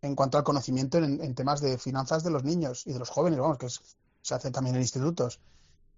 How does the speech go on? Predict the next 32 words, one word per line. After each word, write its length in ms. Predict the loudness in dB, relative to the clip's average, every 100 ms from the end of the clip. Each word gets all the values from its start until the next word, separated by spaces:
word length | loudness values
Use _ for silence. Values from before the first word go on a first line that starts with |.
| _ _ 0
Y 160 | 4
eso 140 | 6 8
es 60 |
el 80 | 6
futuro, 580 | 6 2 6 8 6 4
amigos. 720 | 4 6 6 4 2 -4 -8 _ -12
Y 140 | -2 2
a 40 |
la 60 | 2
gente 300 | 2 4 4
que 120 | 4
no 100 | 4
está 180 | 4 2
preparada 600 | 4 4 6 6 4 -2 -6
y 120 | -2
no 80 | 4
sabe 180 | 6
gestionar 340 | 4 2 2 4
el 60 |
dinero, 420 | 4 4 4 4 0 -20 _ _ -6
pues 140 | 0
va 40 | 2
a 40 |
pasar 220 | 6 6
dos 140 | 6 4
cosas. 380 | 0 -2 -6 -6
Que 80 | 2
van 120 | 6
a 60 | 6
gastar 300 | 6 6 8
demasiado 400 | 6 6 4 4
probablemente, 760 | 4 4 4 2 2 0 0